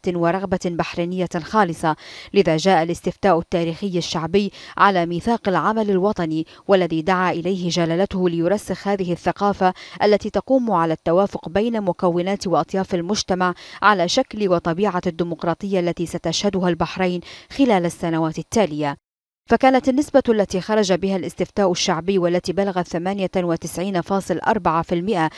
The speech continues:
هي الأساس الذي انطلقت منه البحرين حينها إلى فضاء الديمقراطية الواسع. فميثاق العمل الوطني أسس لمراحل مهمة في قيام دولة عصرية تقوم على المشاركة الشعبية،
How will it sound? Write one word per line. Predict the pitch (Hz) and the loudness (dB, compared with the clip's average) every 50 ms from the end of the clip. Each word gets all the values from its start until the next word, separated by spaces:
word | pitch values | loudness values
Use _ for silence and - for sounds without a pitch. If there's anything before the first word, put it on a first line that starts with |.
| - - - - | -14 -20 -4 0
هي | 240 220 190 | 2 2 2
الأساس | 160 151 - 165 - - 202 190 - 202 | 2 0 -2 -4 0 0 0 0 0 -2
الذي | 185 180 180 170 170 | -2 -2 0 0 -2
انطلقت | 165 160 - 220 214 196 - 185 170 - 196 | -4 -2 -2 -2 -2 0 -2 -4 -4 -4 -4
منه | 202 196 185 180 | -4 -2 -2 -2
البحرين | 165 156 175 - - - 202 196 196 190 190 | 0 0 -2 -4 -2 -2 -2 -2 -2 -4 -6
حينها | - - 247 214 175 160 165 165 165 156 - - - - _ - | -4 -2 -2 0 0 -2 -2 -2 -2 -4 -6 -12 -20 -14 _ -2
إلى | 247 214 180 165 | 0 0 0 0
فضاء | 160 - 175 165 190 202 214 - | -2 -2 -2 0 0 0 0 -2
الديمقراطية | 185 165 185 175 170 156 - - 170 170 - 190 185 175 165 - - | -2 -2 -2 -2 -2 -6 -4 -2 -2 -2 -2 -4 -2 -2 -4 -2 -2
الواسع. | 175 160 165 190 196 180 - 160 143 139 - - - - - - - - _ | -2 2 2 2 2 0 -2 -4 -4 -4 -6 -12 -20 -20 -20 -20 -20 -4 _
فميثاق | - 214 185 160 160 - 185 175 - - | 2 2 4 2 0 0 0 0 0 2
العمل | 175 165 147 180 185 196 185 180 | 0 2 2 2 0 0 0 0
الوطني | 170 165 170 165 - 170 185 196 190 - - - - - | 0 0 -2 -2 -2 -4 -4 -4 -6 -8 -14 -20 -8 0
أسس | - 254 - - 240 220 - 226 | 0 0 2 2 0 2 2 -2
لمراحل | 208 202 202 185 175 180 190 214 202 - 226 196 190 180 | -2 -2 0 0 2 2 2 0 -2 -4 -2 -2 -2 0
مهمة | 170 165 180 196 202 196 185 175 | 0 0 0 0 0 -2 -2 -2
في | - 185 | -2 -4
قيام | 170 - - 175 180 202 208 | -6 -4 -4 -2 -2 0 0
دولة | 190 175 160 190 190 202 190 180 - | -2 0 0 0 2 2 0 -2 -2
عصرية | 196 180 170 160 170 - - 185 185 208 196 196 | -2 -2 -2 -2 -2 -4 -4 -4 -4 0 0 0
تقوم | 175 - 190 185 175 - 180 - - 220 214 196 180 | 0 0 -4 -4 -2 -4 -4 0 0 -2 0 2 0
على | 165 170 202 214 | 2 2 2 2
المشاركة | 214 196 185 185 175 - 190 175 196 196 - 185 - | 0 -2 -2 -2 -2 0 0 0 0 -2 -4 -6 -4
الشعبية، | 180 165 - - 170 165 170 220 202 165 165 156 156 | -2 -2 -2 0 -2 0 -2 -2 -2 0 -2 -2 -2